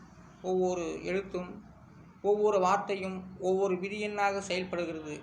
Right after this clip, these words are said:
என்பதைத்தான் இந்த வீடியோக்கள் மூலம் சொல்லிக் கொண்டு வருகின்றேன். அதனால் ஒரு கன்று செடி ஊனுகிறோம் என்றால் அது முறையாக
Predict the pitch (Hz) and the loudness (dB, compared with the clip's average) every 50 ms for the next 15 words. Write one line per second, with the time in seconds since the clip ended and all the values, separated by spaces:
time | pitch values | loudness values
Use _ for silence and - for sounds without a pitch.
0 | - - 170 175 185 185 180 180 175 180 190 190 202 202 202 - - - - 175 | -8 -6 -6 -4 -2 -2 -2 -2 -2 -2 -2 -2 -2 -4 -6 -12 -14 -12 -8 -6
1 | 175 170 165 160 170 185 180 185 180 180 170 165 165 165 165 175 185 185 185 165 | -2 -2 0 0 0 0 0 0 -2 -2 -4 -6 -4 -2 0 -2 -2 -4 -6 -8
2 | 170 175 165 160 160 156 151 151 139 143 139 135 131 123 - - - - - - | -8 -8 -8 -6 -6 -4 -4 -4 -6 -6 -6 -8 -8 -10 -12 -14 -18 -20 -20 -20
3 | - _ _ - - - - - - - - - - - - - - - - 170 | -20 _ _ -20 -20 -20 -20 -20 -20 -20 -20 -20 -20 -20 -20 -20 -20 -10 -2 0
4 | 185 190 196 196 202 202 185 165 - - - - - - - - - _ - _ | 0 2 2 4 4 4 2 2 0 -4 -10 -14 -20 -20 -20 -20 -20 _ -20 _
5 | _ - - - _ - - 196 190 185 185 - 185 196 208 214 202 208 196 175 | _ -20 -20 -20 _ -6 -4 -2 -2 -2 2 2 2 2 2 0 -2 -2 -2 -2
6 | 156 139 - - - - - - - - - - 202 202 202 202 185 170 156 - | -4 -8 -12 -16 -20 -20 -20 -20 -20 -12 -4 0 0 0 0 0 -2 -4 -6 -8
7 | 170 180 190 214 226 226 202 185 196 185 180 180 180 170 180 180 180 180 - - | -8 -6 -4 -2 -2 0 0 0 -2 -2 -2 -4 -4 -2 -2 -2 -2 -4 -8 -12
8 | - - - - - - - - - - - 185 190 202 190 190 196 208 214 233 | -18 -20 -20 -20 -20 -20 -20 -20 -12 -4 0 0 2 2 0 2 2 2 4 6
9 | 233 226 220 214 | 6 8 8 8